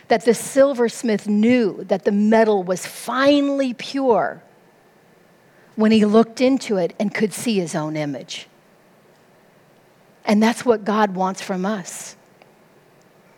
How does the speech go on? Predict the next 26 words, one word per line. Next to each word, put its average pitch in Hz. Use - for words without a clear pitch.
God's 220
will 233
is 185
that -
when 233
he 220
looks 220
at 220
us, 240
he 240
would 208
see 226
Jesus. 190
He 247
expects -
to -
see 277
himself 240
in 233
us 240
when 220
he 262
looks 233
into 226
the 208
mirror 220